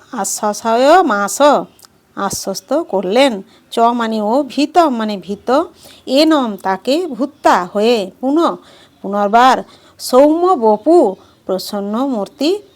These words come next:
"মহাত্মা", মহাত্মা। অনুবাদ।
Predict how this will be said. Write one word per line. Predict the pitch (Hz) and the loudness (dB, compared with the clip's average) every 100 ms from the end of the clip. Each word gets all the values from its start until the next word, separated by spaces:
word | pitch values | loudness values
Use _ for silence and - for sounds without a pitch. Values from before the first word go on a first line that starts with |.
| _ | _
"মহাত্মা", | 202 190 196 - 196 214 240 190 - _ _ - | -8 -6 -8 -8 -8 -6 -8 -10 -20 _ _ -18
মহাত্মা। | 190 180 180 190 202 220 - _ _ _ _ _ _ _ _ _ _ _ _ _ _ _ _ _ _ - | -14 -14 -14 -10 -8 -8 -10 _ _ _ _ _ _ _ _ _ _ _ _ _ _ _ _ _ _ -6
অনুবাদ। | 247 240 190 180 | -4 -4 -6 -8